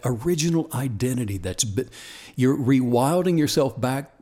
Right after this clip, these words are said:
to become and become undomesticated from all of the defining negative judgments of others. Now, why is this so important? Why do you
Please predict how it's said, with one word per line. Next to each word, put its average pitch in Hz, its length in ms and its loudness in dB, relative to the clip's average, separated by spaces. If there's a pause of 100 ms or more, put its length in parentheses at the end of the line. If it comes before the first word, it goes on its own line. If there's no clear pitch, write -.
(220)
to - 140 -2
become 107 600 -2
and 101 220 -8
become 127 360 0
undomesticated 165 920 2
from 123 120 -2
all 160 340 2
of 147 80 0
the 127 80 2
defining 127 680 2
negative 123 340 0
judgments 110 460 0
of 107 100 -2
others. 85 340 -4 (120)
Now, 120 120 -2
why 135 340 0
is 185 180 -2
this 185 180 2
so 180 240 2
important? 165 540 -2
Why 143 240 2
do 208 60 0
you 135 320 2